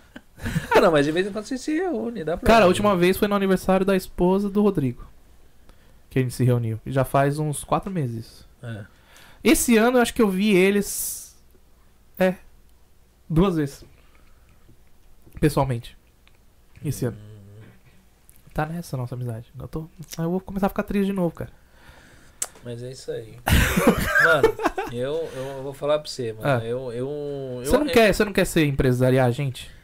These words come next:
Speaker 1: Cara, empresariar como, mano? Vocês não gravam vídeo?
Speaker 2: O cara já, <laughs> nem, nem, já começou a dar bronca.
Speaker 1: <laughs> Vocês não gravam vídeo? Precisa de gravar vídeo pra internet, cara. E a internet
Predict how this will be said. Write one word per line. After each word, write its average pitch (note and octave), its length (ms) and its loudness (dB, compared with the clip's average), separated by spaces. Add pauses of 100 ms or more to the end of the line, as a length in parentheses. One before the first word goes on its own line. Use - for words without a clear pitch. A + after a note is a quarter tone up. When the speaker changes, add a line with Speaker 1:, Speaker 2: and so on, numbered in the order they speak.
(160)
Speaker 1:
Cara, G#3 240 -10
empresariar E3 540 -6 (100)
como, G#3 160 -14 (160)
mano? B2 160 -10
Vocês C3+ 200 -8
não C#3+ 80 -12
gravam C3+ 280 -2
vídeo? F3+ 340 -16 (440)
Speaker 2:
O C#3+ 120 4
cara D3 180 2
já, C#3 140 2
<laughs> - 20 -4
nem, C#3+ 300 0
nem, D3 400 -2
já C#3+ 120 -2
começou D3+ 260 -2
a - 40 0
dar F3 80 4
bronca. D#3 440 -2 (300)
Speaker 1:
<laughs> - 1160 2
Vocês F#4 340 -8
não G#3 120 -10
gravam F3+ 380 -2
vídeo? B3 320 -10
Precisa F3+ 220 -8
de F#3 60 -4
gravar G3 340 -2
vídeo C#4+ 260 -8
pra G#3+ 120 0
internet, E3+ 500 -6
cara. - 140 -16 (240)
E D#3 80 0
a F3+ 40 2
internet G3+ 440 -6